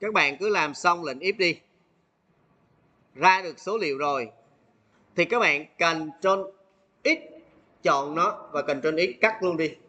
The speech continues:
Tạm thời lưu trong bộ nhớ tạm. Sau đó mình sẽ gõ lệnh round và mình dán cái nội dung của lệnh if vô. Tức mình làm từng công thức, từng cái lệnh để cho nó dễ hiểu.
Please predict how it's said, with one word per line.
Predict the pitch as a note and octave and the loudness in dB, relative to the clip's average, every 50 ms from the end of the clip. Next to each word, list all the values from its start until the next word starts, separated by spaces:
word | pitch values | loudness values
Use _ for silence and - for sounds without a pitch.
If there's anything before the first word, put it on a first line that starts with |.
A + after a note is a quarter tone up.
| _ _ _ _ _ _ _ _ _ _ _ _ _ _ _ _ _ _ _ _ _ _ | _ _ _ _ _ _ _ _ _ _ _ _ _ _ _ _ _ _ _ _ _ _
Tạm | - D3 C3+ C3 C#3 C#3+ | 0 2 2 2 -2 -4
thời | D3 D#3 D3 D3 D3 C#3 | -2 0 0 0 0 -4
lưu | C3+ D3 E3+ F3+ F3+ F3 | -2 -2 0 0 0 -2
trong | E3+ F#3 F3+ F3 F3 D3+ | -2 -2 -2 -2 -2 -4
bộ | C3+ A2+ A2+ | -4 -4 -4
nhớ | B2+ D3 E3 F3 | -2 -2 -2 0
tạm. | E3+ C#3 B2 A#2 G#2+ - _ _ _ _ _ _ _ _ _ _ _ _ _ _ _ _ _ | 2 0 0 0 -4 -8 _ _ _ _ _ _ _ _ _ _ _ _ _ _ _ _ _
Sau | - - G3+ G#3+ G#3 G#3 | -2 2 2 2 2 2
đó | G3 F#3+ G3 G#3+ B3 | 2 2 2 0 -2
mình | A#3 G3 E3 D#3 C3+ | -6 -8 -10 -10 -12
sẽ | - - C#3+ D3 | -10 -6 -6 -4
gõ | D#3 D3+ C#3 C3 D3+ | -2 -2 0 0 0
lệnh | F#3+ F3+ D3 C3 C3 - _ _ _ _ | 0 0 -2 -2 -4 -10 _ _ _ _
round | D3+ E3+ F3+ F3+ D#3 C3 - - _ _ _ _ _ _ _ _ _ _ _ _ _ _ _ _ _ _ | 4 4 4 4 0 -4 -10 -18 _ _ _ _ _ _ _ _ _ _ _ _ _ _ _ _ _ _
và | C3+ C3+ C3 | -6 -4 -4
mình | C3 B2+ B2 A#2+ A#2 | -4 -4 -6 -8 -2
dán | C3+ D3+ E3 G#3 C4 C4 A3+ | 2 2 2 2 0 -2 -4
cái | A3 F#3+ | -4 -4
nội | D3+ A2+ A#2 | -4 -6 -4
dung | C3 D3 D3 C#3 | -4 -4 -4 -2
của | B2 B2+ | -4 -2
lệnh | C#3 C3 A2 | -2 -2 -2
if | G#2+ D#3 D#3+ - | -2 -6 -6 -2
vô. | - C#3+ C3+ B2+ - - - - _ _ _ _ _ _ _ - - _ - - - _ _ | 0 0 0 0 -4 -12 -20 -20 _ _ _ _ _ _ _ -20 -20 _ -20 -20 -20 _ _
Tức | - D4 D4 - - - - - - | 4 4 4 0 -8 -20 -20 -10 -6
mình | E3+ E3 D#3+ | -4 -2 0
làm | E3 E3+ E3 D#3+ D#3+ D3 - _ _ | 2 2 2 0 -2 -6 -10 _ _
từng | - G3+ G3 F#3 F3 E3+ D#3 - | 2 2 2 0 -6 -10 -8 -2
công | - G3+ G3 G3 F#3+ F#3+ | 0 0 0 0 -6 -2
thức, | - A#3+ B3+ - - - - - | -2 -2 -2 -2 -10 -18 -4 -2
từng | E3 D#3+ D3+ D3 C#3 D3+ | 0 0 0 -2 -2 -2
cái | F3 F#3 | 0 0
lệnh | E3 C#3 B2+ A#2 - - - - - - - - - _ _ _ _ _ _ _ _ - | 0 0 -2 -4 -10 -14 -20 -20 -20 -20 -20 -20 -20 _ _ _ _ _ _ _ _ -10
để | - C#3 E3+ E3+ E3+ | -6 -6 -6 -2 0
cho | E3+ E3 | 0 2
nó | E3 F3+ | 2 0
dễ | F#3+ D3 C3 B2+ | 0 0 -2 -2
hiểu. | C#3+ C3+ B2 A#2 C#3+ | 0 0 -2 -2 -2